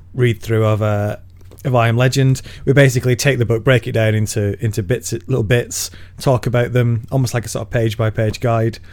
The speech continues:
and, uh, and see what we get. So when we last left, uh, Neville,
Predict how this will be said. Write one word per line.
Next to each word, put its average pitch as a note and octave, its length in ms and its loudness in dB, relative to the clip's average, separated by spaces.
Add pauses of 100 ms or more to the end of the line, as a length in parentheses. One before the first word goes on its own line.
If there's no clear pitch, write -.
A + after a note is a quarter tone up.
(380)
and, B2 260 2
uh, C3 260 4
and C3+ 140 2
see D3+ 180 0
what C#3+ 140 4
we C#3+ 80 2
get. F3+ 180 2
So E3 140 4
when A3 160 6
we G3+ 80 6
last F3 360 0
left, - 520 -2 (200)
uh, A#2 420 0 (520)
Neville, B2 480 2